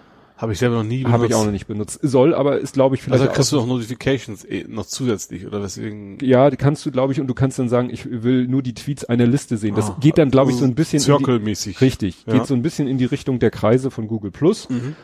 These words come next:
Speaker 2: Und damit kannst du sagen, „So, ich hab hier sowas,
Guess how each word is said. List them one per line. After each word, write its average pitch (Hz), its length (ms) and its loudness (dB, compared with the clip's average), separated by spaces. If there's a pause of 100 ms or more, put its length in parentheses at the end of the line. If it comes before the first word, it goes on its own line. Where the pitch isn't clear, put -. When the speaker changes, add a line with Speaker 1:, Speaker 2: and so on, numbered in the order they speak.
Speaker 2:
Und 117 160 -2
damit 123 240 2
kannst 135 220 0
du 127 40 -6
sagen, 120 220 2
„So, 123 180 0
ich 104 280 -6
hab 120 160 0
hier 113 580 2
sowas, 110 460 -2